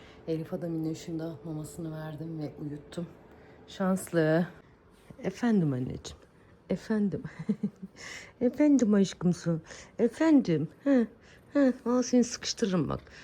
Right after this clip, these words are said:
Sıkıştırırım seni. Sevsin mi anne seni? Sevsin mi? Ben namaz kılarken namazlamın önüne oturuyor. Çekiyorum, yeniden geliyor oturuyor. Çekiyorum, yeniden geliyor oturuyor. Sen çok mu seviyorsun anneyle namaza durmayı? He?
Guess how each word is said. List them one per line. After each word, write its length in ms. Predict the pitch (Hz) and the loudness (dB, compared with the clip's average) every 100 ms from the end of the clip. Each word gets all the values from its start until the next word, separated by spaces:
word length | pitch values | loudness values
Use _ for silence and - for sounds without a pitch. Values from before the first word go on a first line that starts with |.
| - - | -20 -20
Sıkıştırırım 460 | - - - 262 247 | -18 -10 -4 2 2
seni. 220 | - 160 | 4 0
Sevsin 500 | - 208 208 302 277 | 8 8 8 6 6
mi 60 | 214 | 6
anne 260 | 170 151 | 4 2
seni? 320 | - 135 147 - - - - | 0 -4 -6 -6 -14 -20 -20
Sevsin 540 | - 220 214 - 302 254 | -4 0 0 2 4 6
mi? 180 | 208 - - - - - - | 4 0 -14 -20 -20 -20 -6
Ben 220 | 214 220 208 | -2 2 2
namaz 320 | 196 202 196 | 2 0 -2
kılarken 600 | - 185 190 180 147 147 | -4 -2 -2 -2 0 0
namazlamın 600 | 185 196 185 170 151 - | 0 0 0 0 0 0
önüne 260 | 185 190 160 | 0 0 0
oturuyor. 640 | - 214 - 165 127 120 - - - - - - | 0 0 0 -2 0 -2 -8 -18 -20 -20 -20 -4
Çekiyorum, 600 | - 208 - 226 214 220 | 2 2 4 4 6 4
yeniden 520 | 185 196 185 156 147 | 4 2 2 2 2
geliyor 300 | 135 131 120 | 0 -2 -4
oturuyor. 380 | 131 - 135 160 175 | -4 -6 -2 -2 0
Çekiyorum, 580 | 208 208 277 247 247 | -4 2 4 8 8
yeniden 440 | 208 214 185 156 156 | 8 4 4 0 0
geliyor 400 | 143 135 117 117 | 0 -4 -4 -10
oturuyor. 400 | - 127 131 151 - - - - | -12 -12 -10 -10 -14 -20 -20 -10
Sen 200 | 233 233 | -4 -4
çok 220 | 269 277 | -2 -2
mu 80 | 269 | -2
seviyorsun 500 | 277 240 214 202 202 | -2 0 0 -2 -4
anneyle 440 | 185 180 175 170 | -2 -2 -2 -2
namaza 400 | 165 165 160 151 | -2 -2 -4 -4
durmayı? 400 | 147 147 139 139 - | -4 -4 -6 -8 -8
He? 280 | 220 262 | -4 -2